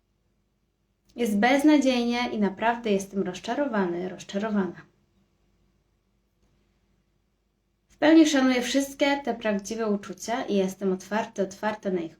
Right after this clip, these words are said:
uzdrowienie, ponieważ powodują one konflikt. Chociaż pieniądze te po prostu nie wystarczają, Zaakceptuję wszystkie moje okropne odczucia z tym związane.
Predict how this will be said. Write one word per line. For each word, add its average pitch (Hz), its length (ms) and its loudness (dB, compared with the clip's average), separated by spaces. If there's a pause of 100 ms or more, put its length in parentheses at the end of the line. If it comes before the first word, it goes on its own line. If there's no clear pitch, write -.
uzdrowienie, 208 840 0
ponieważ 202 400 0
powodują 196 580 -2
one 175 180 -8
konflikt. - 640 -20 (3750)
Chociaż 262 240 0
pieniądze 208 560 6
te 214 120 -4
po 208 160 -2
prostu 240 340 -6
nie 240 180 0
wystarczają, 202 840 -6 (1800)
Zaakceptuję 285 840 0
wszystkie 320 500 2
moje 254 300 4
okropne 226 560 -4
odczucia - 600 -8
z 190 100 -16
tym 208 180 -6
związane. 185 720 -4